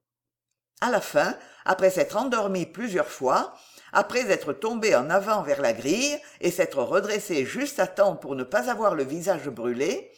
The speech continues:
monsieur Dowler se décida à s'aller jeter un instant sur son lit, dans la chambre de derrière, non pas pour dormir, bien entendu, mais pour penser. « J'ai le sommeil très dur », se dit à lui-même monsieur Dowler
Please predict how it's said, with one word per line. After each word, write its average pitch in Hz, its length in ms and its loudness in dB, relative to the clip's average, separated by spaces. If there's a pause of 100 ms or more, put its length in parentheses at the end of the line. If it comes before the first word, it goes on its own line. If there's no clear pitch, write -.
(420)
monsieur 190 300 2
Dowler 165 560 8
se - 140 -8
décida 160 680 0 (220)
à - 80 0
s'aller 185 320 0
jeter 202 360 -2
un 175 200 -2
instant 214 340 -4
sur 139 220 -10
son 123 160 -2
lit, 151 340 -4 (240)
dans 156 160 -2
la 127 140 2
chambre 233 380 -6
de 170 100 -2
derrière, 135 560 2 (640)
non 226 200 0
pas 196 160 0
pour - 220 -6
dormir, 139 520 0
bien 175 260 0
entendu, 139 560 -2 (360)
mais 165 160 2
pour 254 300 0
penser. « 156 680 -4 (1600)
J'ai 147 140 6
le 165 120 4
sommeil 170 480 4
très 285 240 4
dur », 165 300 0 (220)
se - 140 -8
dit 156 240 -2
à 151 80 4
lui-même 147 480 0
monsieur 131 340 -4
Dowler 143 520 4